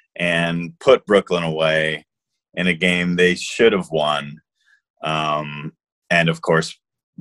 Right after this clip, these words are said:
here we are twenty-four hours later after witnessing Kevin Durant's incredible performance, after seeing Jeff Green join the ranks of,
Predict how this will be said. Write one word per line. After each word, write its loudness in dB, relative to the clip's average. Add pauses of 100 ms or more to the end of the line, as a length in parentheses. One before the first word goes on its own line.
(360)
here 4
we 6
are 6
twenty-four -2
hours 0
later -2
after -4
witnessing -8
Kevin -2
Durant's -2
incredible -4
performance, -8
after -2
seeing -2
Jeff 0
Green 0
join -2
the -6
ranks -2
of, -4